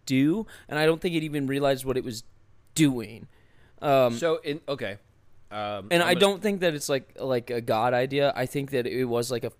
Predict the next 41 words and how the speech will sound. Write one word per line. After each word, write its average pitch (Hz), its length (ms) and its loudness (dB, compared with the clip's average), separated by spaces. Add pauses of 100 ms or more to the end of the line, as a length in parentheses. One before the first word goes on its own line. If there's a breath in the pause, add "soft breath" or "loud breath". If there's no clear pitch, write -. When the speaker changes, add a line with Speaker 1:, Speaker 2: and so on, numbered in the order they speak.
(160)
Speaker 1:
freak, 120 360 -6
like, 113 180 -8
cosmic 120 600 -4
accident. 139 500 -4
Speaker 2:
Okay, 127 200 0
I 104 120 -2
was 165 140 0
gonna 139 140 -2
ask, 120 340 -4
like, 110 140 -8
when 120 100 -6
you're 104 100 -8
speaking 120 300 -8
of 110 120 -6
the 104 60 -8
universe, 101 380 -10
is 101 140 -12
it 87 100 -14
sentient 156 600 -2
or 98 160 0
is 90 140 -6
it 175 100 -4
Speaker 1:
No, 185 420 8
Speaker 2:
Okay. 110 80 0
Speaker 1:
just, 151 240 0
like, 160 180 2
a 147 60 -4
complete, 175 840 -2 (520)
like, 139 300 -2
cosmic 156 520 0
Speaker 2:
Just - 40 -8
Speaker 1:
mistake 139 420 0
Speaker 2:
happened. 107 360 -10
Speaker 1:
that 143 220 2
just 131 320 -6 (160)
happened 143 600 -2
in 139 300 -4
the 131 160 -10 (340)
right 104 460 -2
way. 113 420 -2
Speaker 2:
Okay. 127 300 -4